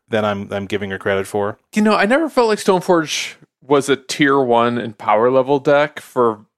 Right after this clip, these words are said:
Speaker 2: very extended periods of time. Like, obviously she won, she was in winning Modern decks and would top eight not infrequently, but it would come in these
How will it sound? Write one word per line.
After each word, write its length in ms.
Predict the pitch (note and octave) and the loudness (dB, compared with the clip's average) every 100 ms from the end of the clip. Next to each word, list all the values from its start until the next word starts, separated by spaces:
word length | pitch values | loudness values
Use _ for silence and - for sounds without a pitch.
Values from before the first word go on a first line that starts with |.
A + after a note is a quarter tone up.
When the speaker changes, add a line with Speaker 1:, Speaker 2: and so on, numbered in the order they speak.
| _ - | _ 0
Speaker 2:
very 560 | A#2+ A2+ A2+ A2+ G#2+ _ - | 2 4 0 -2 -6 _ -12
extended 440 | - - G2+ F#2+ | -12 -10 -10 -10
periods 220 | G#2 - - | -14 -14 -16
of 40 | |
time. 380 | - - - C#3 _ _ | -18 -18 -20 _ _ _
Like, 220 | - A2+ - | -4 -2 0
obviously 440 | C#3 D3+ F3 F3 | 0 2 0 0
she 400 | E3 D#3 C#3 C3+ | -4 -4 -4 -6
won, 720 | B2+ A#2 A#2+ B2 B2 B2+ B2+ - _ | -10 -2 0 2 0 -6 -10 -16 _
she 140 | - B2 | -4 -2
was 180 | A#2+ | 0
in 220 | A#2 B2 B2 | -2 -2 -2
winning 260 | A#2 A#2 | 0 0
Modern 260 | A2 A2+ A#2+ | -2 -2 -4
decks 440 | G#2+ G#2 - - | -6 -6 -10 -18
and 360 | G2+ G#2 G#2+ A2 _ _ _ | -14 -14 -14 -18 _ _ _
would 200 | A#2 A2 | -6 -6
top 280 | - A#2 A2 | -2 -2 0
eight 320 | A2 G#2+ G#2+ _ - | 0 -2 -2 _ -6
not 280 | A2 G2+ | -4 -2
infrequently, 600 | A#2+ A2 G#2+ G2+ G#2 G#2+ G#2 | -6 -8 -10 -10 -10 -10 -10
but 220 | - A#2+ | -4 -2
it 60 | |
would 220 | A#2+ A#2+ - _ _ - | 0 -2 -6 _ _ -18
come 260 | - F#3+ G#3+ | -6 -4 -2
in 120 | F#3 | -2
these 220 | C#3+ | -4